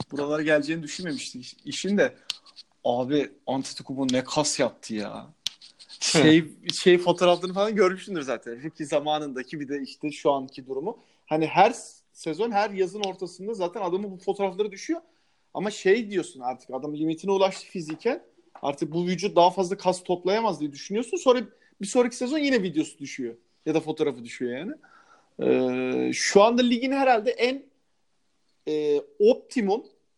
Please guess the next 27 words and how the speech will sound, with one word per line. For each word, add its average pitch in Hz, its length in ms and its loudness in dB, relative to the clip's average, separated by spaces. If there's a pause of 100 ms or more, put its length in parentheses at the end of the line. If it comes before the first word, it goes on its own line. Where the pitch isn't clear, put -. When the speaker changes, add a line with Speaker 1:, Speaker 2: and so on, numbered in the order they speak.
(240)
Speaker 1:
kadrolarına 175 500 0
istinaden 151 480 -8
en 220 180 -4
optimum 208 520 -2
basketbolu 196 520 -2
oynayan 180 240 -8
takım 180 260 -12
herhalde, 117 280 -12
değil 214 120 -12
mi? 123 80 -20 (1400)
Speaker 2:
Kesin, 147 380 2
kesinlikle. 175 680 4
Ben 165 120 8
hatta 180 380 4
onlarda 175 640 -2
hep 170 120 -2 (140)
belki 151 240 4
aynı 151 200 2
benzetmeyi 151 600 -2
yapıyorum 135 400 -4
genelde. 127 500 0 (360)
Ee, 143 60 -2 (500)
daha 143 180 8
önce 143 140 -4
de 143 40 -10
söylemiş 139 400 -2
olabilirim. 165 400 2